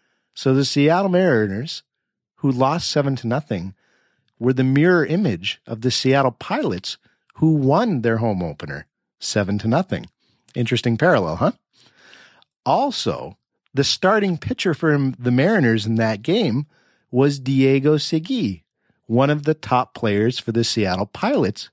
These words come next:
back in nineteen sixty-nine. He was chosen in the expansion draft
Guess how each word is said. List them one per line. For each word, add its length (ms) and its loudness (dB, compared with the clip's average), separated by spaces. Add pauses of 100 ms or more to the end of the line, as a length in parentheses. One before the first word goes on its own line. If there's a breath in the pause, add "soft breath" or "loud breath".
back 240 -2
in 60 0
nineteen 340 -2
sixty-nine. 720 -2 (440 loud breath)
He 200 0
was 180 2
chosen 460 2
in 100 4
the 120 4
expansion 600 0
draft 400 -8